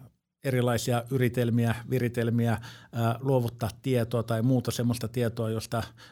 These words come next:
nämä verkkorikolliset hyötys. Toisaalta sähköposti, ää, sinne tulee itselleni valtava määrä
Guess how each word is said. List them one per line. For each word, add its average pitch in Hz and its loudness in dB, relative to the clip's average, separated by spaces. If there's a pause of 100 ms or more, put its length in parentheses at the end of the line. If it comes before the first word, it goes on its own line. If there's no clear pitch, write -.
(100)
nämä 117 0
verkkorikolliset 113 0
hyötys. 110 -2 (300)
Toisaalta 139 2 (340)
sähköposti, 139 0 (440)
ää, 120 0 (300)
sinne 139 2
tulee 120 0 (140)
itselleni 120 2
valtava 151 4
määrä 120 4